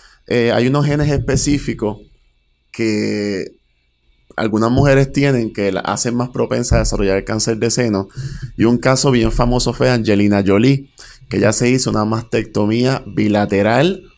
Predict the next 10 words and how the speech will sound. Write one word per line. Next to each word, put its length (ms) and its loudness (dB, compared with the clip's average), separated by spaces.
profiláctica. 1300 0
Algo 280 -2
muy 200 0
raro, 400 0
pero 200 0
se 180 -2
hace. 240 -2
¿Qué 80 -4
significa 500 0
eso? 260 -4